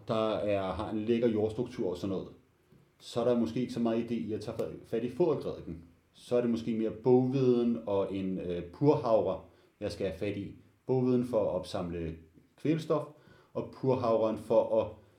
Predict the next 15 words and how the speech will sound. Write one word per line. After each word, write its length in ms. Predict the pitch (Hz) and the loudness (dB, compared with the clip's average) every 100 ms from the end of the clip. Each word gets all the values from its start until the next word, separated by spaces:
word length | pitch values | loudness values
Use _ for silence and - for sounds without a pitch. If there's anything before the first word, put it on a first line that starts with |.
| _ _ _ _ - | _ _ _ _ -2
opsamle 600 | 113 113 120 107 110 110 - | -2 0 -2 0 -2 -2 -4
det 200 | 120 131 | -2 -2
ekstra 200 | 120 127 | -4 -6
kvælstof, 640 | - 123 117 - 120 - | -4 -2 -2 0 -2 -2
som 340 | - 120 110 98 - _ _ _ _ _ _ _ _ _ _ | -4 -2 -2 -4 -14 _ _ _ _ _ _ _ _ _ _
boveden 720 | 131 123 127 135 123 120 - - - - | 4 6 6 2 2 2 -4 -14 -10 -4
opsamler, 400 | 117 - - 113 | -2 -2 -2 0
men 160 | 110 | 0
ikke, 160 | 113 117 | -2 -2
den 180 | 127 120 | -2 0
ikke 340 | 117 117 - | -2 -2 -2
selv 180 | 131 - | -2 -2
kan 120 | 104 | -4
bruge. 360 | 123 113 120 135 | 0 4 4 2
Det 100 | - | -2